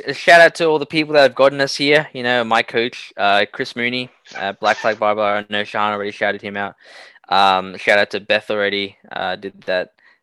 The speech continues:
Only been under her for a couple of weeks now, but, um, it's been good so far, learning some new things. Um,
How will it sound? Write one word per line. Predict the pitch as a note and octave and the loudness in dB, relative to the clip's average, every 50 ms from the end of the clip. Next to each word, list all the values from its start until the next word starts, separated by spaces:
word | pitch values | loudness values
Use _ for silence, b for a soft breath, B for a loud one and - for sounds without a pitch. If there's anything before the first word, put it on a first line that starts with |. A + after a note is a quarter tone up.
| b _ - | b _ -8
Only | G2 G#2 G#2 | -4 -4 -2
been | G2 G2+ G2+ G2+ | 0 0 0 0
under | F#2+ G2+ G2+ G#2 | 0 0 0 0
her | G2+ G#2+ G2 G2+ | 0 0 -2 -2
for | - - G2+ F#2+ F#2+ F#2 F2 E2+ D#2 | -2 -4 -4 -2 -2 -2 -2 -2 -4
a | - | -6
couple | - - G#2+ - G2+ G#2 | -6 -8 -10 -8 -8 -10
of | F#2+ | -6
weeks | G2+ G2+ G#2 - - - | -6 -6 -6 -6 -8 -6
now, | G2 G2+ G2+ G2 G#2+ G#2+ - _ _ - | -4 -2 0 0 -2 -4 -8 _ _ -8
but, | F#2+ F#2 F2 | -6 -4 -2
um, | F2 E2+ E2 D#2 D2 C#2 A2 _ _ _ _ _ _ | -2 -2 -4 -6 -12 -18 -20 _ _ _ _ _ _
it's | - _ - - | -20 _ -20 -18
been | _ - A2 G#2+ G2+ | _ -10 -10 -8 -4
good | A2 A2 A2+ A2+ A2 - | -2 -2 -2 -2 -2 -4
so | - A#2 A2 | -6 -6 -6
far, | - - A2 A2 A2+ A2 - | -4 -2 -2 -2 -2 -2 -4
learning | G#2+ G#2+ G#2+ A2 A2+ A2+ A2+ | -6 -8 -6 -6 -6 -8 -10
some | - A2+ G#2 | -10 -12 -12
new | G#2 G2+ G#2+ G#2+ | -10 -10 -12 -12
things. | - G#2 G2 G2 G2 G2+ G2+ - - B B B B B B B B B B B | -10 -10 -10 -10 -10 -12 -16 -18 -20 B B B B B B B B B B B
Um, | - F#2+ G2+ G2+ G2+ G#2 G#2 G#2 G#2 G#2+ G#2 G#2 G#2 G2 - | 0 2 4 4 4 4 2 0 -2 -8 -10 -10 -12 -14 -16